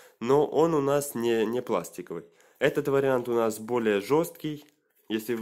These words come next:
вы хотите прям жесткость телефону придать, не знаю, катаетесь на велосипеде и знаете, что, возможно, упадет телефон, я выбрал, наверное, такой чехол. Так, ну вот этот я сжать не могу, а этот я сжимаю.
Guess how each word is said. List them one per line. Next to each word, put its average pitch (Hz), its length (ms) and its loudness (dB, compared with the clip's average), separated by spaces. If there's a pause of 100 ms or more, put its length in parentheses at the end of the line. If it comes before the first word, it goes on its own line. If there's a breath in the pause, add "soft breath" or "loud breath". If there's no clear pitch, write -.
(120)
вы 113 160 -6
хотите 110 400 -8
прям 104 280 -2
жесткость 143 520 -2
телефону 127 460 -4
придать, 117 580 -4
не 104 80 -6
знаю, 95 220 -4
катаетесь 113 480 -4
на 110 100 0
велосипеде 107 720 -2
и 104 200 0
знаете, 107 340 -2
что, 107 240 -4
возможно, 107 480 -2
упадет 104 400 -4
телефон, 147 460 -4 (340 loud breath)
я 120 160 2
выбрал, 117 320 2
наверное, 107 340 2
такой 98 380 -8
чехол. 82 500 -12 (1160 soft breath)
Так, 101 200 -4
ну 127 120 2
вот 143 280 0 (240)
этот 127 300 -2
я 120 320 2 (140)
сжать 107 380 -4
не 120 80 -2
могу, 147 320 -2
а 113 100 2
этот 110 260 -6
я 107 100 -4
сжимаю. 90 500 -10